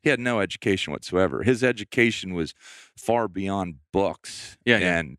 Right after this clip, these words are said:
Speaker 1: and writing.
Speaker 2: Well, the
Speaker 1: It
Speaker 2: natural world. And then he,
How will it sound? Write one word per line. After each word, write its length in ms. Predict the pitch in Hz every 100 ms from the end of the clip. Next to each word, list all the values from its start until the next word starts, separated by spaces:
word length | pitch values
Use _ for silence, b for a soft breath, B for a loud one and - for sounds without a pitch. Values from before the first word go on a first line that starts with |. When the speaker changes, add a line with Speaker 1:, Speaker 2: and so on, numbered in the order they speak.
| -
Speaker 1:
and 240 | 92 80 78
writing. 480 | 107 104 76 60 _ -
Speaker 2:
Well, 80 | 117
the 60 |
Speaker 1:
It 40 | 113
Speaker 2:
natural 400 | 113 - 104 98
world. 240 | 120 85 _ B B
And 200 | 120 123
then 140 | 131 117
he, 420 | 165 156 139